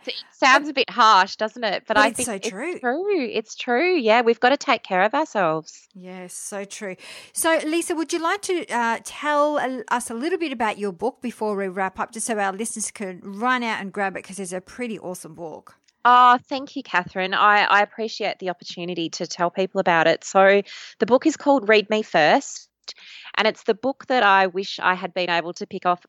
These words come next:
Speaker 1: pick up off the shelves, you know, nine years ago. It is basically, um, everything that I have learned about myself, but also from working as a success coach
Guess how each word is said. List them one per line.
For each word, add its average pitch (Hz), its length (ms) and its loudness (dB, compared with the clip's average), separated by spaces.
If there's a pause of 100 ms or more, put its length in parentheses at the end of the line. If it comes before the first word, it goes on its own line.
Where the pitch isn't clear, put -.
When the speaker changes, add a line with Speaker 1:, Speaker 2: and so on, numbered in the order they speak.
Speaker 1:
pick - 160 -4
up 220 180 4
off 185 120 -2
the 185 80 -12
shelves, 170 500 -2
you 180 100 -10
know, 170 160 0
nine 175 320 2
years 175 260 -4
ago. 170 460 2 (580)
It 196 160 6
is 208 400 4 (160)
basically, 214 920 0
um, 175 480 2
everything 226 520 0
that 196 100 0
I 180 120 4
have 175 180 -8
learned 170 340 -2
about 170 320 0
myself, 170 600 -2
but 185 140 0
also 208 640 4
from 170 640 0
working 175 400 2
as 156 120 -4
a 160 40 -6
success - 460 -2
coach - 480 0